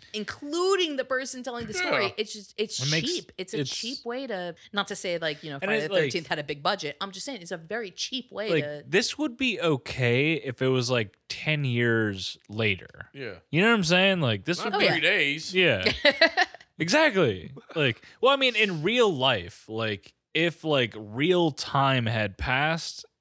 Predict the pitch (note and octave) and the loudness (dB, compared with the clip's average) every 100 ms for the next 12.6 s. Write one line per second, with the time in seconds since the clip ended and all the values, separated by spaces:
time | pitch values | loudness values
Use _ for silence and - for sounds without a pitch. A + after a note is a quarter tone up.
0 | _ - D3 D#3+ C#3+ - C3+ A#2 F#2 E2+ | _ -4 -2 -2 -4 -2 0 0 -2 -10
1 | - _ _ C4+ A3 G2 - - D#3 - | -20 _ _ -8 -6 -6 -10 -2 -2 2
2 | D3+ B2 G#2+ A2 F3 C#4 G#3 D3 A2 G#2 | -2 -2 -6 -2 2 4 2 2 0 0
3 | - A2 G#2+ - - D4 A#3+ C#4+ G#3 D#3 | 0 0 0 0 0 2 4 4 6 4
4 | - A#3 A#3 F#3+ - F3+ - C4+ A#3 - | 4 4 4 4 2 0 2 2 2 0
5 | D3+ G3+ B3+ - - G3+ F#3+ C#3+ E3+ D#3 | 0 2 2 0 -2 0 0 -2 -4 -12
6 | - _ - - - - - E3+ G3+ - | -14 _ -20 -16 -16 -18 -6 -2 0 4
7 | C4 C4 A3+ F#3+ F3 B3 C4+ B3+ F#3 F#3+ | 4 4 2 -2 -2 -2 0 -2 -4 -6
8 | E3+ F#3 G#3 D#3 C#3 G3+ D3 A2+ B2 A3 | -2 2 2 2 4 6 6 2 0 2
9 | B3+ B3+ - C4 D#3+ G#3 G#3 G#3 F#3 E3+ | 2 0 -2 0 2 2 4 2 2 0
10 | D#3+ C#3+ F3 C3 D3 C#3 - F3+ F3 - | 0 2 2 4 2 0 -6 -4 -2 -4
11 | C3 C#3 E3+ C#3 D3+ G3+ F3+ C#3+ A2 F#2 | -8 -12 -6 0 2 2 -2 -4 -4 -6
12 | G2 F#3+ A3+ A3+ F3 E3+ | -8 -8 -2 -2 -2 -4